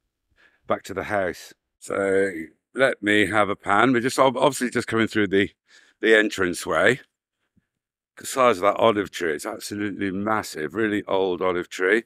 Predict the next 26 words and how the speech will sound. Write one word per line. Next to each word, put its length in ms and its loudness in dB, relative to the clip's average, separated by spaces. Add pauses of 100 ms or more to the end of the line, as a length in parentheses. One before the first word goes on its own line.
(380)
So 320 2
it's 240 0
got 300 2 (680)
sliding 580 4 (640)
gates, 560 2 (240)
as 300 -4
we 140 0
can 400 0
see 320 0
here. 340 2 (920)
And 640 4
I 400 0
shall 160 -6
pan 240 2
around. 240 6
The 60 4
gardens 540 6
are 300 8 (460)
an 120 4
absolute 640 2 (520)
delight. 540 8
I 100 4
mean, 220 4
this 200 4
is 300 2 (920)
pre-rain 800 8